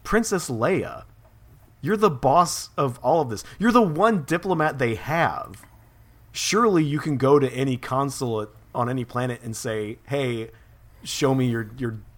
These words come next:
your diplomatic receiver feed." I don't see why they have to, you know, do it, like, on the down low. I guess it's, I guess it's for OPSEC, though. I guess it's like they can't trust that anyone isn't in on the spy ring, I suppose.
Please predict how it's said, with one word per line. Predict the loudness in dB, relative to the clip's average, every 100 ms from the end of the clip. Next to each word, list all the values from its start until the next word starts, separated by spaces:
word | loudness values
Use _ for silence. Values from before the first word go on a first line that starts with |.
| -4
your | -4 -4 -2
diplomatic | 0 0 0 0 0
receiver | -4 -10 -6 -4 -4
feed." | -6 -10 -12 -12 -14 -16 -20 -20 -20 -20 -6
I | 0
don't | 2 2
see | 2
why | 2
they | 4
have | 2 2
to, | -4 -6 -10
you | -8
know, | -6
do | -4 -4
it, | -4 -12 -20 -20 -20 -20 -14 -10
like, | -10 -12 -18 -20 -20 -20 -20 -20 0
on | 2
the | 2
down | 4 2 4
low. | 0 2
I | 4
guess | 4 4
it's, | 2
I | 4
guess | 4
it's | 2
for | 2 4
OPSEC, | 4 2 -2 -6 -8
though. | -8
I | -4
guess | -2 -2
it's | -2
like | -2 0
they | -2 0
can't | -2 -6
trust | -6 -2 -2 -4 -12 -18 -20 -20 -4
that | 0
anyone | 2 2 2
isn't | 0 0
in | 0 0
on | -2
the | -4
spy | -4 0 0
ring, | 0 -6 -10 -18 -20 -12
I | -10
suppose. | -8 -8 -8 -10 -14